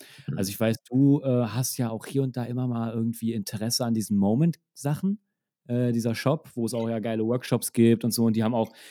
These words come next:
Speaker 2: so, äh, fancy Wide-Angle-Objektive, die du so ranklippen kannst an dein Handy.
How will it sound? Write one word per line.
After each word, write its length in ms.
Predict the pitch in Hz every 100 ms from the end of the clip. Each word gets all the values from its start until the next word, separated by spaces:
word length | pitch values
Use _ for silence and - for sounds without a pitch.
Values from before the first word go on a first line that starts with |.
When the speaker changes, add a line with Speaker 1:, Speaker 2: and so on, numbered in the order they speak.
| - - -
Speaker 2:
so, 720 | - 113 110 113 110 110 123
äh, 300 | 113 110 107
fancy 680 | - 104 110 - 107 104 101
Wide-Angle-Objektive, 2000 | 98 98 107 101 104 104 98 101 98 98 98 101 104 107 98 - 107 107 104 101 98
die 120 | 101
du 100 | 98
so 140 | 95
ranklippen 720 | 92 87 104 107 - 117 -
kannst 280 | 107 101 104
an 120 | 107
dein 160 | 101 98
Handy. 640 | 98 101 104 101 101 98